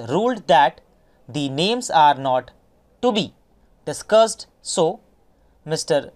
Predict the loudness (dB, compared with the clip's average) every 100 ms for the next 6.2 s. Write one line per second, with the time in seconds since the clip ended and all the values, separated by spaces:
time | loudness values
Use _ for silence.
0 | _ -6 -4 2 2 0 _ _ _ _
1 | _ _ _ -10 -4 -2 -2 2 2 2
2 | -8 _ -2 -2 -2 -10 _ _ _ _
3 | _ -10 -10 -2 2 4 2 0 _ _
4 | _ _ _ 0 0 -2 -2 0 0 0
5 | -4 -4 _ _ -12 -2 0 0 -6 -8
6 | -12